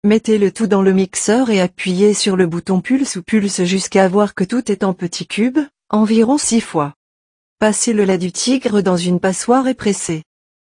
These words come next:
Goûtez la leche de tigre et ajustez le niveau de sel, de poivre et ajoutez également un peu de sucre si elle est trop aigre. Vous devriez pouvoir le boire et l'apprécier avant même de le mélanger au poisson.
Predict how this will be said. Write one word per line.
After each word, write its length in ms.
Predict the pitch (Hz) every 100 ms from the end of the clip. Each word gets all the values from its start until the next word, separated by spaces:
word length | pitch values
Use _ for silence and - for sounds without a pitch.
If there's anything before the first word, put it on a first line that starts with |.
| _ -
Goûtez 380 | 180 214 240 214
la 100 | 196
leche 300 | 202 - 208
de 180 | 185
tigre 380 | 185 - 240 214
et 100 | 202
ajustez 480 | 185 180 175 - 208
le 120 | 185
niveau 280 | 185 180 185
de 80 | 170
sel, 440 | - 175 196 294 _ _
de 140 | 180 202
poivre 400 | - 240 254 226
et 140 | 202
ajoutez 500 | 175 175 170 214 196
également 480 | 180 175 175 170 202
un 80 | 196
peu 220 | 196 202
de 100 | 185
sucre 420 | 180 196 - 190
si 220 | - 202
elle 160 | 208 202
est 140 | 196
trop 180 | - 240 233
aigre. 640 | 220 180 170 147 143 - _ _ _ -
Vous 140 | 185 208
devriez 480 | 226 214 220 220 240
pouvoir 420 | - 202 226 214
le 120 | 196
boire 360 | 165 190 208 190
et 100 | 185
l'apprécier 600 | 175 - 185 180 - 233
avant 220 | 202 185
même 180 | 190 202
de 100 | 175
le 140 | 170
mélanger 500 | 180 202 208 190 247
au 100 | 247
poisson. 520 | - 214 190 - 147